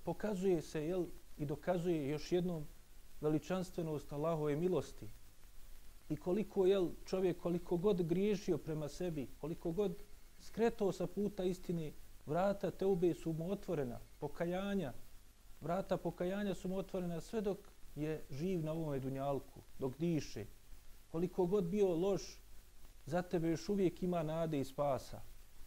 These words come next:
Iako, jel, ovi su učinili veliku, veliki prijestup, dopustili su, jel,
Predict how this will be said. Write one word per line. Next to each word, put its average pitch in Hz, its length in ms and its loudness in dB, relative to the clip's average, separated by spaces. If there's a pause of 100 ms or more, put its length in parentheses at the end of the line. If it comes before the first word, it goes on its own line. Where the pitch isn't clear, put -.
(280)
Iako, 180 380 6
jel, 185 180 12
ovi 196 240 8
su 190 160 2
učinili 196 520 2 (640)
veliku, 208 600 0 (540)
veliki 208 360 0
prijestup, 202 520 0 (680)
dopustili 190 640 2
su, - 180 -2
jel, 175 200 2